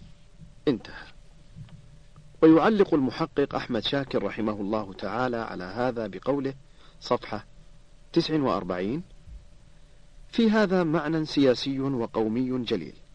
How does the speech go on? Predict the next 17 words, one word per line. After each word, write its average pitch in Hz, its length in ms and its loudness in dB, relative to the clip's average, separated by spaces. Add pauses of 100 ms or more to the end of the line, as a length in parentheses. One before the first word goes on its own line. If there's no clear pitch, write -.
(1300)
لأن 208 260 8
الأمة 190 360 2
التي 147 340 4
نزل 131 340 0
بلسانها 120 600 -2
الكتاب 117 440 -4
الكريم 120 500 -4 (1120)
يجب 113 440 0
عليها 107 600 -4
أن 101 120 -8
تعمل 104 340 -6
على 98 320 -6
نشر 104 300 -8
دينها 143 560 -6 (640)
ونشر 104 400 -2
لسانها 151 760 -2 (460)
ونشر 107 720 0